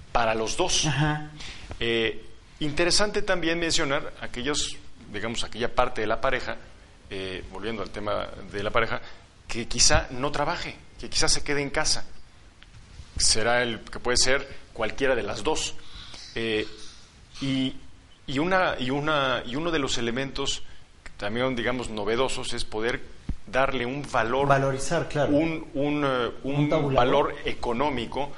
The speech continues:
Speaker 1: al tiempo que esa persona, esa parte de la pareja, se queda en casa a atender, eh, la casa, los hijos, eh, eh, en fin, lo que se necesite.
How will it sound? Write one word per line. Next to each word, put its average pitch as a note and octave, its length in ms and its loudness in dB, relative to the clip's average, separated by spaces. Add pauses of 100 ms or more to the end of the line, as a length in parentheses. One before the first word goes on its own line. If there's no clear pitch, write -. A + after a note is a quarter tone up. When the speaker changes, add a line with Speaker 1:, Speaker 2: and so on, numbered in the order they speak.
(240)
Speaker 1:
al A#2 260 0
tiempo E3 520 0
que A2 160 0
esa C#3+ 260 2
persona, B2+ 480 -2 (720)
esa A#2 320 4
parte C3+ 260 2
de A2+ 60 0
la B2+ 140 2
pareja, C#3+ 320 0
se G#2+ 180 0
queda B2+ 200 0
en C#3 80 -4
casa A#2 360 2
a A2 40 4
atender, A2 520 0 (600)
eh, - 640 -8
la B2 260 6
casa, A#2 480 4
los C3 300 0
hijos, A#2+ 640 0
eh, G#2+ 420 0 (240)
eh, C3 280 -6 (160)
en C#3+ 80 -4
fin, A#2+ 260 -6
lo A#2+ 300 0
que A#2 100 -4
se A#2 180 0
necesite. A#2 580 0